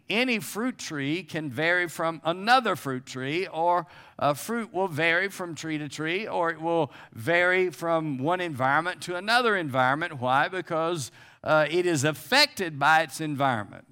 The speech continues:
It is affected by the soil, it's affected by the watering process and so forth. And so, uh, the branch is only gonna bear the kind of fruit you wanna bear if it is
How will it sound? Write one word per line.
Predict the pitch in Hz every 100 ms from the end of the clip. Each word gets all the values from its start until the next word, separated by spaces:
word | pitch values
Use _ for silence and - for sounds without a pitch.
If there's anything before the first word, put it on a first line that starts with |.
| -
It | 104 113
is | 135 120
affected | 143 - 226 247 180 160
by | 127 127 123
the | 104
soil, | - 185 190 185 180
it's | 147 -
affected | 117 - 226 240 196 151
by | 131 131
the | 113
watering | 113 175 196 196 185 170
process | 147 185 175 - 175 160 135
and | 139 127
so | 151 147
forth. | 139 135 139 - - - - -
And | 165 175
so, | 139 185 185 190 156 - -
uh, | - 156 160 156
the | 139 143
branch | 143 147 202 247 269 233 -
is | 180 151
only | 175 214 214
gonna | 196 180
bear | 143 165 190 196 175
the | 143
kind | 143 175 190 160
of |
fruit | - 185 185
you | 151 143
wanna | 123 156 277 320
bear | 214 135 117 127 156 208 - - - -
if | 151 196 180 -
it | 170 185
is | 180 180 165 -